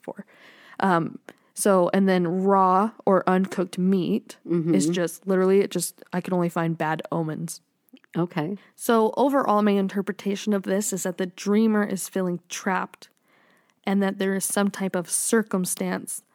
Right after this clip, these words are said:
Speaker 1: that needs to be evaluated.
Speaker 2: Mm-hmm.
Speaker 1: So, but however, it sounds like finding the solution to that may not be easy, but yet there's an obligation to get out. And then in the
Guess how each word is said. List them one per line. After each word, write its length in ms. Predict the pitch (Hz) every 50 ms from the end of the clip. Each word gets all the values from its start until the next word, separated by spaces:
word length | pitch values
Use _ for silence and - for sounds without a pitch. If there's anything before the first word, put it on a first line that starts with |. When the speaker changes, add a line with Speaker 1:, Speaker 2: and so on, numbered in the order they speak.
| _ _ -
Speaker 1:
that 140 | - -
needs 240 | 190 196 190 180 -
to 80 | - -
be 120 | - 185
evaluated. 960 | 170 170 160 165 175 151 - - - - - 135 - - - 220 214 - - _ _ _ _ _ -
Speaker 2:
Mm-hmm. 340 | 180 175 - - 165 170
Speaker 1:
So, 540 | 202 - - 202 185 185 180 180 180 190 - _ _ _ _ - - _ _ _ _ _ - - _ -
but 440 | - 208 180 - 240 220 214 202 -
however, 360 | 190 202 202 196 190 185 196
it 100 | 190 190
sounds 400 | - - 208 190 190 190 180 185
like 180 | 202 185 180 -
finding 440 | - - 208 196 196 190 185 185
the 100 | 180 175
solution 680 | 175 - - 190 180 185 190 202 202 - - 233 220 226
to 120 | - -
that 200 | 220 220 214 208
may 260 | 196 190 190 190 190 190
not 220 | 185 170 170 -
be 200 | - 175 - - -
easy, 460 | - 196 196 208 220 214 233 262 269 262
but 220 | - - 196 180
yet 380 | 190 190 190 180 175 - - _ _ _ _ _ _ _ _ -
there's 220 | 208 190 180 175
an 100 | 185 180
obligation 720 | - 175 170 165 - 175 160 - 170 165 165 - 175 170 160
to 120 | - 170 170 - _
get 260 | - 170 156 - - -
out. 380 | - - - - - _ - - _ _ _ _ _ _ _ _ _ _ _ _ _ _ -
And 160 | 208 202 202
then 240 | 202 196 190 190 190
in 280 | - - 196 190 190 175
the 220 | 202 190 - -